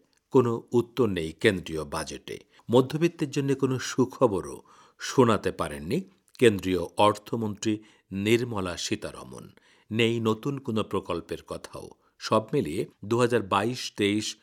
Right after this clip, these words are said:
অর্থবর্ষের বাজেট শেষ দেড় ঘণ্টাতেই। ওয়াকিবহাল মহল বলছে, অর্থমন্ত্রী হিসেবে এটাই নির্মলার সংক্ষিপ্ততম বাজেট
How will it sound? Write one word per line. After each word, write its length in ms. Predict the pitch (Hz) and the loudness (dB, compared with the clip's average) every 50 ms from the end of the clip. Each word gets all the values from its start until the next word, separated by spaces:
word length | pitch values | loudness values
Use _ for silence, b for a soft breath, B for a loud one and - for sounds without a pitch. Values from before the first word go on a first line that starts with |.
| _ | _
অর্থবর্ষের 1000 | - 104 110 117 113 - - - - 127 110 101 101 101 - - - - 110 104 98 - - - | 2 4 4 4 4 0 -8 -8 -6 -4 0 0 0 0 -2 -6 0 2 2 2 2 -2 -8 -16
বাজেট 680 | 82 78 76 92 92 98 101 98 113 117 120 - _ - _ _ _ _ _ _ | -16 -8 -2 0 2 2 2 2 0 -2 -2 -4 _ -20 _ _ _ _ _ _
শেষ 480 | - - - - 117 98 87 85 - - 90 80 - | -12 -10 -6 -2 0 0 0 0 -4 -8 -10 -8 -6
দেড় 180 | 95 92 85 87 - | -6 -6 -6 -6 -10
ঘণ্টাতেই। 640 | - - 90 80 - 78 78 - - 69 60 53 - _ b b b b | -12 -10 -10 -10 -12 -16 -18 -14 -14 -14 -14 -16 -18 _ b b b b
ওয়াকিবহাল 580 | 107 110 110 - - 131 120 127 123 123 135 127 | 2 2 2 2 0 0 0 0 0 0 -2 -4
মহল 320 | 120 113 101 113 117 113 | -4 -4 -2 -2 -2 -2
বলছে, 480 | 98 92 95 98 95 - - - 170 220 B B B B B B B | 0 -2 -2 -4 -2 -4 -4 -6 -6 -6 B B B B B B B
অর্থমন্ত্রী 640 | 101 107 113 - - - 143 147 143 - - 143 127 | 2 2 2 2 0 -2 0 0 0 -2 -4 -6 -4
হিসেবে 500 | 117 123 117 - 131 117 120 110 92 92 | -4 -4 -2 0 0 4 4 4 4 4
এটাই 340 | 90 - 113 82 - - - b b b b b b | 2 0 -2 -2 -2 -8 -18 b b b b b b
নির্মলার 520 | 92 101 110 107 107 110 110 107 104 101 95 - b b b b b | 0 2 2 2 4 2 4 4 4 2 0 -2 b b b b b
সংক্ষিপ্ততম 1200 | - - - - 101 104 98 - - - - - - - - 110 98 - 90 85 82 80 78 | -10 -10 -4 -4 -4 -4 -4 -6 -6 -6 -6 -6 -6 -4 0 0 0 2 0 -4 -2 -4 -8
বাজেট 460 | 76 85 90 92 85 90 90 - - | -4 -2 -4 -2 -2 -6 -8 -8 -10